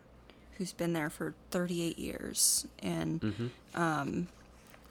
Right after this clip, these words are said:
Speaker 1: he was saying that he has no one to put him in the pool when the water is stirred up. And I was like, "Okay, that must be a cultural thing or something that I just don't understand or know."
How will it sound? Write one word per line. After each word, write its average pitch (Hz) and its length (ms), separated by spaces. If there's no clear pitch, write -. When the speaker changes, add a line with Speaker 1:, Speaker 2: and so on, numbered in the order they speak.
Speaker 1:
he 185 320
was 180 160
saying 170 640
that - 140
he 180 140
has 170 180
no 170 140
one 156 200
to - 80
put - 160
him 175 100
in 175 80
the 170 60
pool 220 400
when 185 140
the 180 80
water 185 340
is 175 80
stirred - 280
up. - 200
And 170 180
I 175 120
was 175 160
like, 180 220
"Okay, 208 380
that 214 160
must 220 200
be 208 80
a 185 60
cultural 180 420
thing 180 300
or 175 160
something 180 580
that 175 120
I 170 160
just 165 280
don't 170 300
understand 170 640
or 165 80
know." 165 500